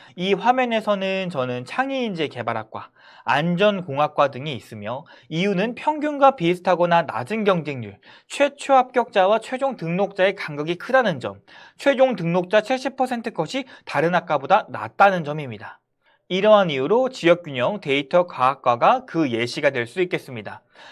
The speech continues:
강하게 걱정하긴 좀 그렇지만 여기 나와 있는 분자 의생명 전공 또한 저는 올해 유의해야 할 학과라고 생각을 합니다.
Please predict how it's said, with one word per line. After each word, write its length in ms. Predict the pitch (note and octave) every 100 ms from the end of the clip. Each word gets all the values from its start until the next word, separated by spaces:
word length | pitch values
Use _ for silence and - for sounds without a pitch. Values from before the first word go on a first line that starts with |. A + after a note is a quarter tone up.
| -
강하게 640 | - - D#3 A#3+ C#4 C#4 C#4
걱정하긴 600 | - - A3+ A#3+ G#3+ A3+
좀 140 | B3
그렇지만 560 | E3 D3 - C#3+ F#3+ B2+
여기 180 | D3+
나와 220 | D#3 D3 C3+
있는 240 | C#3+ A3 - - _
분자 420 | - F3 F3+ G#3
의생명 580 | G3 C3 C#3 F#3 F3 E3+
전공 380 | D3 C#3 B2+ B2+
또한 320 | C3+ C#3 B2
저는 300 | G#2 B2 B2+
올해 400 | A2+ A2+ A2+ E3 F#3 - -
유의해야 580 | C3 D3 F#3 E3+ C#3+
할 240 | C3 D#3 G#3+
학과라고 640 | - F3 - D3 G#2 F3 A3+
생각을 320 | - G3+ C3
합니다. 400 | D#3+ B2+ - -